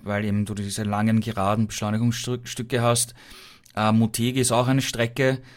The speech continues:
äh, wo der Spritverbrauch eine Rolle spielt. Aber es ist generell bei den meisten Strecken, ähm, wird über die Elektronik der Spritverbrauch einfach reduziert, dass es über die Distanz kommt. Ja, da hast du ja, ähm, die,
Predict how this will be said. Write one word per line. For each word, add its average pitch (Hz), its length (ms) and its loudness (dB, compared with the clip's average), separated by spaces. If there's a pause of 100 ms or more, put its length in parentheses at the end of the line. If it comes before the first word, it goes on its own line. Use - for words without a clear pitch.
(160)
äh, 120 220 -2
wo 117 80 0
der 120 60 0
Spritverbrauch 120 680 -4
eine 120 120 0
Rolle 110 280 0
spielt. 117 380 -2
Aber 113 100 4
es 117 120 0
ist - 120 -2
generell 123 480 2
bei 120 160 -2
den 120 160 2
meisten 113 380 0
Strecken, 110 540 0 (460)
ähm, 110 460 2 (200)
wird 120 180 0
über 117 160 4
die 117 140 0
Elektronik 113 680 2
der 113 160 0
Spritverbrauch 113 720 -2
einfach 107 300 0
reduziert, 117 600 0
dass 113 140 0
es 110 220 -2
über 110 200 0
die 110 400 0 (140)
Distanz 113 500 0
kommt. 95 300 0
Ja, 101 200 0
da 101 120 -4
hast 107 240 -4
du 117 80 0
ja, 107 220 2 (460)
ähm, 107 400 0
die, 104 380 -2